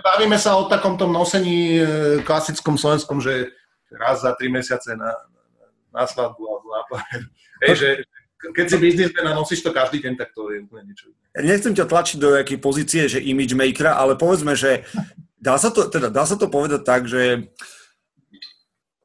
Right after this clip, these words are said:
Speaker 2: aké je minimum, čo by mal mať chlap po tridsiatke v šatníku? Podľa teba, samozrejme, tak nech-
Speaker 1: Vieš čo, e,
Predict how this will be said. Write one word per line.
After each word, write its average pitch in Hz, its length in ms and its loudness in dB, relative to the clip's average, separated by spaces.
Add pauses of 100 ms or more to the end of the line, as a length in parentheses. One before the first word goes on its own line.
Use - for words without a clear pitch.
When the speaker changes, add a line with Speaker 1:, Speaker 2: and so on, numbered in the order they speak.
(540)
Speaker 2:
aké 165 320 0
je 165 180 6 (280)
minimum, 196 560 2
čo 151 100 2
by 151 140 2
mal 139 180 2
mať 147 220 0
chlap 135 400 -2
po 143 80 -2
tridsiatke 143 640 -4
v - 160 -20
šatníku? 156 560 -4 (340)
Podľa 139 320 -2
teba, 165 220 -2 (100)
samozrejme, 117 460 -6
tak 113 100 -4
nech- 127 240 -4 (1400)
Speaker 1:
Vieš 143 220 -2 (100)
čo, 170 80 6
e, 135 360 0